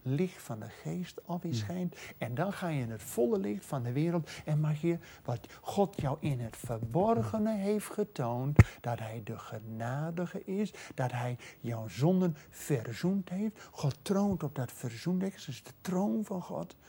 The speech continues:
Speaker 1: Dat betekent alleen dat je daar komt, dat je zelf door de knieën gaat. Je kunt het niet uit eigen kracht. Maar
Speaker 2: Nee.
Speaker 1: wat je daar ervaren hebt, dat je werkelijk verzoend bent,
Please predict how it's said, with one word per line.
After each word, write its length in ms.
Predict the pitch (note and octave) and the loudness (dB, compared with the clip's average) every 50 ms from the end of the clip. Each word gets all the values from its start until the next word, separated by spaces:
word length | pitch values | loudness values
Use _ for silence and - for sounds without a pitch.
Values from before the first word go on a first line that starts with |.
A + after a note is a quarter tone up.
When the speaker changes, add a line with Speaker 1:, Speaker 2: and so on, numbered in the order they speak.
| - - - - - - - | -20 -20 -18 -18 -18 -8 -2
Speaker 1:
Dat 260 | - F#3 F3 - - - - - - - - - - - - - - - - - - - - - - - - - | 0 0 0 0 -2 -6 -14 -18 -20 -20 -20 -20 -20 -20 -20 -20 -20 -14 -10 -10 -10 -8 -8 -10 -10 -10 -8 -8
betekent 400 | - - - A3 G#3 - F#3+ E3+ | -6 0 4 4 4 6 4 4
alleen 240 | F3 F3+ F#3+ F#3+ E3+ - - - - | 4 4 4 2 0 -2 -6 -6 -2
dat 180 | - F3+ E3 | 0 0 2
je 80 | D3+ F#3 | 2 2
daar 220 | D3+ D#3 D3 D3 D3+ | 4 4 4 2 2
komt, 340 | - - A3+ G3+ F3+ F3 - - - - - | 2 2 4 4 4 4 2 -2 -12 -16 -2
dat 180 | - - F#3+ F3 | 2 2 4 4
je 60 | F#3 | 4
zelf 220 | F3+ A3 A3+ G3 E3+ | 4 4 4 4 6
door 140 | F#3 F#3 | 6 4
de 60 | E3 F3+ | 4 4
knieën 320 | - G#3 A#3 B3+ C4 B3 | 4 2 4 4 2 2
gaat. 240 | A#3+ B3+ A#3+ G#3+ - - - - - - - - - - A2 - | 2 0 0 0 -2 -6 -16 -20 -20 -20 -20 -20 -12 -10 -2 0
Je 100 | A3+ G#3 | 2 4
kunt 240 | - - C#4 C4 | 6 6 6 6
het 80 | C4 B3 | 6 4
niet 160 | C#4 B3+ A#3 | 2 2 2
uit 100 | A#3+ A3+ | 2 2
eigen 300 | A3 G#3+ G3+ F#3 - F#3 | 4 4 2 2 0 -2
kracht. 400 | - E3+ E3+ C3+ A#2+ - - - - | -2 0 0 0 -2 -4 -8 0 4
Maar 120 | - D#3+ C#3 | 6 6 8
Speaker 2:
Nee. 40 | D3 | 8
Speaker 1:
wat 140 | D#3+ C#3+ - | 6 6 4
je 80 | D3+ | 4
daar 220 | B2 C#3 A#2 B2 - - | 2 2 2 0 0 0
ervaren 720 | - C3 A#2 A2 - - F#3+ G3+ A3+ - C#4+ B3+ A#3 G3+ | -2 -2 -2 -4 -4 -2 0 0 2 2 0 2 2 2
hebt, 300 | F3+ F3+ G#3 G#3 - - - - - | 2 2 2 0 -4 -8 -12 -8 -2
dat 220 | - D3+ C#3+ B2 B2 | 2 2 2 2 2
je 180 | B2+ A#2+ A2+ G#2+ - - | 0 0 0 -2 -2 0
werkelijk 640 | A3 A3+ A3+ A3 G#3+ - A3 G#3+ G#3 - - - - | 2 2 2 2 2 2 2 0 0 -2 -6 -16 -14
verzoend 920 | - - - - D3+ C3 A#2+ A#2+ A#2 - A2+ - - C4 C4 A#3 A3 G3+ | -10 -4 0 2 2 2 2 0 -4 -6 0 4 8 8 8 8 8 6
bent, 240 | F3+ G3 G#3 G3 F3 | 4 4 4 2 2